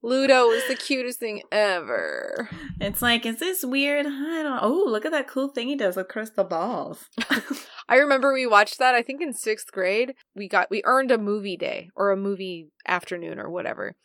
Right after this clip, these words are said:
Speaker 1: And he was like, "Okay," our teacher, <laughs> he was like a new teacher to the school. So our class was naturally just picking the sh-,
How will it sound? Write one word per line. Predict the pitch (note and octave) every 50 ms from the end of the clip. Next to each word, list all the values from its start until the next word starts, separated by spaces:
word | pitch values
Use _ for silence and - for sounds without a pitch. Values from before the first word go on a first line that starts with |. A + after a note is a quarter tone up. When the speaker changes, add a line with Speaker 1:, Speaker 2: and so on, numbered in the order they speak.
| _ - - - _ _ _ -
Speaker 1:
And | G3+ G3+ G3 G#3
he | G#3 G3
was | G3 F#3+
like, | G#3+ G3+ -
"Okay," | - - D#4 D4+ C#4 B3+ A3
our | G#3+ G#3
teacher, | G3+ - A3+ G3+ - G#3 G3 G3+ F#3+ F#3 F#3 -
<laughs> | - - - - - - _ _ _ _ _ -
he | B3+
was | A#3+
like | C4+ D4 -
a | C#4 A#3+
new | G#3 G#3 G#3+ G#3+ G3+
teacher | - - G3 - - F#3+ F3+
to | - F#3+
the | E3+ F3 F3
school. | - - - F3+ E3+ E3+ E3 D#3+
So | - - F#3 F3 E3+ E3 _ _ _ _ _ _ _ _ -
our | G3+ G3+ G#3
class | G3+ - G#3 G3+ F#3+ F#3 F#3 - -
was | G3 F3+ -
naturally | G3 G3+ G3+ G3 G3 - - F#3+ F3+ E3+
just | - F3+ - _
picking | - A3+ G3+ - G3 F#3 F3
the | E3
sh-, | E3 -